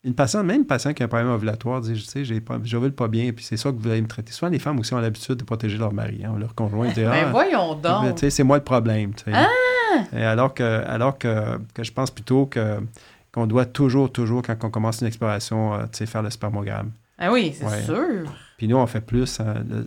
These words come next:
Speaker 1: le, maintenant, on, d'emblée, euh, on fait pas seulement un spermogramme de routine. Dans le spermogramme de base, d'emblée, nous, on regarde, euh, maintenant,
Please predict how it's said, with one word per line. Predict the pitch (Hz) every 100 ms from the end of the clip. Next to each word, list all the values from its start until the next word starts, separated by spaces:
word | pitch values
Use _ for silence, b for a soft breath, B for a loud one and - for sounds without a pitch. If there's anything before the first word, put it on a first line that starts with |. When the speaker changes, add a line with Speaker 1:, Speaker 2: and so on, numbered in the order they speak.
| 113
Speaker 1:
le, | 113
maintenant, | 107 104 123 123 107 113
on, |
d'emblée, | 113 113 113 107 101 120 123
euh, | 104 101 104 110 - b b b -
on |
fait | 101 120
pas | 117
seulement | 139 113
un | 113
spermogramme | 113 107 104 110
de | 104
routine. | 98 - 113 107
Dans | 107
le | 113
spermogramme | 113 131 117 127
de | 123
base, | 101 110 120
d'emblée, | 110 104 104
nous, | 120
on | 107 101
regarde, | 101 110 107
euh, | 104 98
maintenant, | 101 104 -